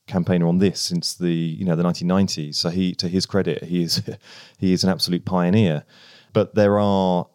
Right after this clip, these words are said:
you know, th-, there are Tory M Ps who are always on side with this, and it's sometimes the usual suspects. You know, it's Nick Herbert and, um, Crispin Blunt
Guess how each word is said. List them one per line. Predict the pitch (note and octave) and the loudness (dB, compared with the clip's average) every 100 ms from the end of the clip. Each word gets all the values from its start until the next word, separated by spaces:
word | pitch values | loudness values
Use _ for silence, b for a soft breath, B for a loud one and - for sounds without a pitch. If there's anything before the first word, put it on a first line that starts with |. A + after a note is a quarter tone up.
| - | -4
you | A2+ | 0
know, | A2+ | 0
th-, | A2 B2 | 2 2
there | B2 C3 | 4 4
are | C3 | 2
Tory | - G#2 F#2 | 2 2 4
M | F2 | 2
Ps | F2+ E2+ - | 0 -2 -4
who | - G2 F2+ | -6 0 2
are | F2 | 2
always | E2 F2 E2+ | 2 0 -2
on | E2+ | -2
side | - F2 D#2+ D#2+ | -2 -2 -2 -4
with | F2 E2 | -6 -2
this, | E2 G#2 - - | -2 -2 -8 -6
and | E2+ F2 | -2 0
it's | F2 - | -2 -2
sometimes | - G2 F2+ F#2 E2+ - | -2 0 -2 -2 -4 -6
the | F2+ | -6
usual | F2+ E2 | -4 -4
suspects. | G2+ F2 D#2 C#2+ - - - | -4 -6 -6 -10 -10 -18 -14
You | - E2+ | -8 -2
know, | D#2+ | -2
it's | D#2 | -2
Nick | F2 E2+ | -4 -2
Herbert | F2 E2+ E2 D#2 - | 0 0 -2 -6 -8
and, | D#2 D2+ | -10 -10
um, | D2+ D2 D2+ D2 _ B B B B B B | -12 -16 -16 -18 _ B B B B B B
Crispin | - G2 F#2 D#2+ | -10 -6 -4 0
Blunt | F#2+ E2+ D2+ | 0 0 -4